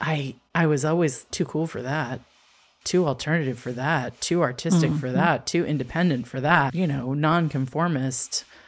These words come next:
Speaker 1: whatever. I didn't change my name. I, my ex always hated that I didn't change my name, but I was like, "Why would I change my name?"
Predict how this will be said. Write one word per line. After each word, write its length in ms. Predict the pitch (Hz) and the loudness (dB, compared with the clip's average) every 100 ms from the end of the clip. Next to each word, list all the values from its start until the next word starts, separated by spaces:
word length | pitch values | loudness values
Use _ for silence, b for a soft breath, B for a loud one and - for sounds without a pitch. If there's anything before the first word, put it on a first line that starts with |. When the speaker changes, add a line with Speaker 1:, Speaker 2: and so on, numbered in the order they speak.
| b b | b b
Speaker 1:
whatever. 360 | 139 175 165 131 | 4 4 4 2
I 140 | 143 | 2
didn't 180 | 175 175 | 2 2
change 260 | 139 131 | 0 -4
my 140 | 127 131 | -4 -4
name. 320 | 135 165 147 | -2 -2 -2
I, 180 | - 139 - | -4 -6 -6
my 200 | 151 147 | -4 -2
ex 280 | 131 156 - | -2 -2 -4
always 440 | - 160 165 156 - - | -2 0 2 0 -6 -6
hated 380 | 160 208 233 | -2 0 0
that 120 | 131 - | 0 -4
I 100 | 123 | -6
didn't 200 | 120 117 | -6 -6
change 260 | - 117 | -8 -8
my 120 | 123 117 | -8 -6
name, 200 | 117 117 | -8 -8
but 100 | 117 | -8
I 60 | |
was 120 | 120 | -6
like, 120 | 127 123 | -8 -8
"Why 340 | 120 131 143 | -6 -2 0
would 160 | 143 135 | 2 2
I 100 | 131 | 0
change 320 | 131 131 120 | -2 -4 -4
my 120 | 127 | -6
name?" 300 | 120 147 147 | -4 -4 -4